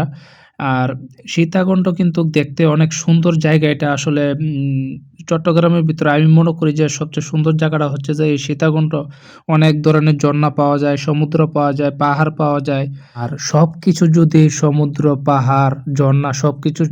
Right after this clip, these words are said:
যদি একসাথে দেখতে চান, তাহলে আপনাকে এই সীতাকুণ্ড আসতে হবে। এবং সীতাকুণ্ড আসলে এই সব কিছু একসাথে দেখতে পাবেন। এই, এই ঝর্ণাতে আসার পর মনে হয়, মন চাচ্ছে না যে এখান থেকে চলে যাই।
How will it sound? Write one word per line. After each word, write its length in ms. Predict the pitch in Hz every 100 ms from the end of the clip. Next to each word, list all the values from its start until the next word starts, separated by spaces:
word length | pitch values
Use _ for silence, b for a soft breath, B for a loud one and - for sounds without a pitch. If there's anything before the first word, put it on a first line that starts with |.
| - - 156
যদি 180 | 147 156
একসাথে 440 | 151 151 156 156
দেখতে 400 | 143 143 135 151
চান, 180 | 147 143 139
তাহলে 360 | 143 135 139 139
আপনাকে 320 | 143 135 143
এই 220 | 143 135
সীতাকুণ্ড 540 | 135 143 143 139 139
আসতে 340 | 139 123 127 135
হবে। 260 | 123 120 117 B B B 160
এবং 280 | 139 147
সীতাকুণ্ড 560 | 131 151 151 151 156 147
আসলে 500 | 147 139 139 170 175 226
এই 220 | 180 151
সব 260 | - 147 139
কিছু 200 | 156 156 185
একসাথে 520 | 170 165 151 147 170
দেখতে 280 | 147 139 131
পাবেন। 320 | 127 120 120 123 - 151
এই, 140 | 156 -
এই 200 | 180 170
ঝর্ণাতে 440 | 160 160 156 160 160
আসার 360 | 139 - 165
পর 300 | 156 151 147
মনে 320 | 147 147 156 156
হয়, 200 | 156 -
মন 320 | 165 151 151 160 175 180 -
চাচ্ছে 300 | 170 160 190
না 100 | 175
যে 180 | 160 156
এখান 220 | 151 156
থেকে 160 | 143 147
চলে 320 | 156 160 156 131
যাই। 240 | 127 127